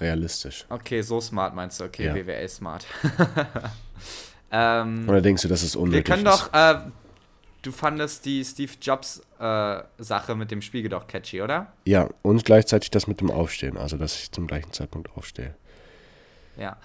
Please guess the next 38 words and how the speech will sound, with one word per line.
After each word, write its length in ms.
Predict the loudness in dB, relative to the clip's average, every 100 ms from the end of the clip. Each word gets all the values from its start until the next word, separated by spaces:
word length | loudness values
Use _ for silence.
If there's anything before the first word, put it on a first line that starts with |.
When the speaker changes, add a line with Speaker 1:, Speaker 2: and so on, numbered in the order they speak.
| -20 -18 -2
Speaker 2:
also 280 | 0 2 2
dann 360 | 0 -2 -6
würde 160 | -4 -4
ich 60 |
sagen, 280 | 2 2 4
machen 240 | 0 -4 -6
wir 100 | -8
smart, 520 | -6 -2 0 -2 -6
machen 240 | -8 -6
wir 80 | -8
Steve 300 | -10 -12 -10
Jobs, 320 | -4 -4 -4
dass 160 | -8 -8
wir 80 | -8
das 160 | -8
tatsächlich 500 | -6 -6 -6 -8 -8
mal 400 | -2 0 2 -2 -8 -20 _ -14
morgens 560 | -4 -2 -2 -6 -12 -16 _ _ _
versuchen 760 | -8 -8 -8 -10 -10 -10 -12 -16 -8
oder 180 | -6
dass 160 | -6 -8
wir 80 | -10
das 140 | -8
mal 120 | -8
durchziehen 560 | -6 -6 -6 -8 -6 -2
Speaker 1:
Mhm. 240 | 0 2 -2 -6 -12
Speaker 2:
und 220 | -6 2
dann 220 | 2 2
mal 160 | 2 2
schauen, 560 | 4 6 6 2 -8 -2
ähm, 460 | 0 0 0 -6 -12 _ _ _
was 420 | -8 0 0 0 -6
wir 420 | -2 -2 -2 -6
daraus 480 | 0 0 2 -2 -2
resultierend 640 | -6 -4 -8 -4 -4 -4 -8
aktiv 540 | -10 -8 -10 -10 -10
an 160 | -10 -8
unserem 580 | -6 -6 -4 -4 -6